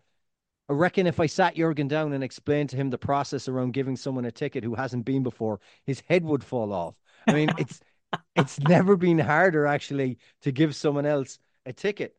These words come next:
Speaker 1: uh, uh, to a football match, transfer, and especially if it's a season ticket.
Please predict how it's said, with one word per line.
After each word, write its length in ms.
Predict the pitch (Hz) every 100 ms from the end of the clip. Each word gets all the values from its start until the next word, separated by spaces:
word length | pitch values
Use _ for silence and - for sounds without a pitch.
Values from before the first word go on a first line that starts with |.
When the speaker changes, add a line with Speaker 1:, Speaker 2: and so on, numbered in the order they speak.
| -
Speaker 1:
uh, 440 | 127 123 123 120 110
uh, 200 | 131 127
to 140 | 143
a 40 |
football 300 | 127 202 202
match, 300 | 139 123 -
transfer, 560 | - 165 156 143 - 151
and 80 | 147
especially 320 | - 208 190
if 80 | 135
it's 120 | 113
a 20 |
season 380 | 107 175 190 143
ticket. 340 | - 104 98